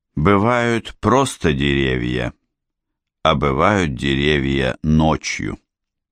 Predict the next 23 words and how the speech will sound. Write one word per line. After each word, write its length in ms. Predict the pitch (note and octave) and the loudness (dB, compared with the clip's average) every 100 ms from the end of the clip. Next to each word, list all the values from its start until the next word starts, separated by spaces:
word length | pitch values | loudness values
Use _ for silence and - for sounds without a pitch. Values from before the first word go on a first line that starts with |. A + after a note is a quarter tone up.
| _ _ - | _ _ -20
В 100 | - | -2
темноте 560 | E2+ D#2+ D#2 D2+ G2 | 2 4 2 0 2
они 240 | G2+ F2 F2 | 2 2 -2
становятся 800 | - C#2+ C#2 C#2 C#2 - C#2+ B1 | -2 0 0 0 -2 -4 -6 -2
живыми 500 | D2+ C#2+ E2 D#2+ D2+ | -2 0 2 2 2
существами, 1040 | C2+ C2 - - - G#1+ B1+ C#2+ F2 F#2+ _ _ _ _ _ _ _ | -4 -8 -8 -12 -8 -2 0 2 0 -2 _ _ _ _ _ _ _
без 340 | C2 F#2+ A2 | 0 2 2
цвета 500 | - - F#2 F2+ E2+ | -6 -2 2 2 2
и 120 | E2 E2 | 0 2
размера. 760 | D#2+ D#2 B1+ D#2 D#2 D2+ E2 _ _ _ _ _ _ _ _ _ _ | 0 -2 -2 -2 -2 -4 -6 _ _ _ _ _ _ _ _ _ _
Когда 460 | C2 C#2 D2+ D#2 - | -2 0 0 0 2
Адам 440 | D#2+ D2+ C#2 C#2 | 2 2 0 2
добрался 640 | C#2+ C2+ D#2 D2+ - C2+ | 0 0 0 0 0 -2
до 160 | C2 C#2 | 0 -2
Кабесуотера, 1160 | - A#1+ G#1+ C2+ - A1+ C#2+ G2 G#2 G2+ G2+ G2 _ _ _ _ _ | 0 -2 0 -4 -4 -2 0 0 -2 -2 -4 -6 _ _ _ _ _
это 260 | E2+ F2 | 0 4
место 400 | G2 A#2+ B2 - | 4 4 2 -4
казалось 640 | - G2 G#2 G#2+ G#2+ G#2 - - | -2 0 2 2 2 0 -8 -4
одушевленным. 1040 | F2+ F2+ - F2 D2 A#1+ A#1+ A1 G#1+ G#1+ _ _ _ _ _ _ _ _ _ - | 0 0 0 -2 0 -2 -2 -4 -6 -8 _ _ _ _ _ _ _ _ _ 0
Ветер 380 | G2+ C3+ D3 | 0 2 0
в 80 | A#2 | 2
листве 440 | A2 A2 - F2 G#2+ | 2 0 0 0 2
напоминал 760 | F#2+ F2 D2+ D2+ D2 D#2 C#2+ | 0 0 0 2 2 2 -2